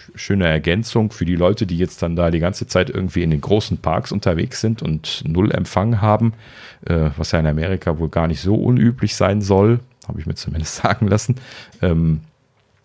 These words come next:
da kann man das wahrscheinlich ganz gut brauchen, ne? Wenn man jetzt hier in Deutschland durch den Wald geht, äh, vielleicht nicht so ganz. Also, ich weiß gar nicht. Also, <laughs> wir wohnen jetzt hier in so einer Region, wo nicht so viel Wald ist. <laughs>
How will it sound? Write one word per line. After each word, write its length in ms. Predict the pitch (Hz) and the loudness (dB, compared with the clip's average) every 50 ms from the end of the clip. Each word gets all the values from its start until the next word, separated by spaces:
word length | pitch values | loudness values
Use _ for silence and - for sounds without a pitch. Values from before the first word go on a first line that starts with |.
| - - - | -12 -4 -2
da 80 | 92 | 0
kann 160 | - - 98 | 2 2 2
man 120 | 95 87 78 | 4 4 2
das 120 | 73 - | 2 0
wahrscheinlich 340 | 78 71 - 78 71 71 - | -2 -2 -2 -2 -2 -2 -4
ganz 200 | - 69 - - | -6 -6 -6 -4
gut 160 | - 71 - | -6 -6 -4
brauchen, 400 | - - - - - - - - - _ _ _ _ - - | -4 -2 -2 -2 -2 -2 -8 -12 -12 _ _ _ _ -6 -2
ne? 140 | 98 104 95 - - - | -2 -2 -2 -4 -8 -4
Wenn 100 | 85 78 | 0 2
man 100 | 76 76 | 2 2
jetzt 160 | 76 71 - | 0 -2 0
hier 120 | - 85 76 | 2 2 2
in 100 | 69 65 | 2 2
Deutschland 420 | 64 78 85 - - 78 71 - | 2 2 2 2 0 -2 -2 0
durch 120 | 82 71 | 0 0
den 120 | 60 64 65 | 0 0 0
Wald 300 | 64 65 76 78 - - | 0 0 0 0 -2 -2
geht, 300 | - 78 - - - - _ _ _ _ _ _ _ - _ _ - | 0 0 0 -2 -6 -20 _ _ _ _ _ _ _ -20 _ _ -8
äh, 240 | - 71 73 71 67 65 - _ _ _ | -6 -4 -4 -4 -6 -6 -10 _ _ _
vielleicht 320 | - - 73 71 69 - - | -10 -6 -2 -2 -2 0 0
nicht 120 | - - | -2 -2
so 100 | - - | -2 -6
ganz. 540 | - - 60 62 64 - - - - - _ _ _ _ _ _ _ _ _ - - | -6 -6 -6 -4 -6 -8 -8 -12 -14 -16 _ _ _ _ _ _ _ _ _ -8 -6
Also, 160 | 117 117 120 - _ - - 131 - _ _ _ _ _ _ - | -4 -4 -4 -8 _ -16 -16 -16 -16 _ _ _ _ _ _ -6
ich 60 | - | -2
weiß 160 | 80 107 131 | 0 0 0
gar 140 | - - - | -2 -8 -8
nicht. 140 | 64 - - | -8 -6 -4
Also, 140 | 62 65 65 - - - - - - - | -4 -2 -4 -6 -8 -16 -20 -18 -16 -16
<laughs> 300 | - - - - - - | -16 -16 -16 -14 -4 -2
wir 160 | - 80 78 | -2 2 4
wohnen 200 | 95 98 92 85 | 4 4 4 4
jetzt 180 | 85 - - | 2 0 2
hier 100 | - 98 | 2 2
in 80 | 82 76 | 4 4
so 80 | 80 80 | 4 4
einer 180 | 73 76 76 | 2 2 0
Region, 440 | 76 71 - - - 80 80 73 80 | 0 -4 -4 -2 0 0 0 0 0
wo 80 | 80 76 | -2 -2
nicht 180 | 73 71 67 | -2 -2 -2
so 240 | - 82 82 85 85 | 0 2 2 2 2
viel 380 | - - - 76 71 64 64 64 | 0 -2 -6 -6 -6 -6 -6 -6
Wald 280 | - 127 65 127 - | -4 -4 -4 -4 -6
ist. 280 | - - - - - - | -10 -10 -10 -10 -10 -12
<laughs> 60 | - | -14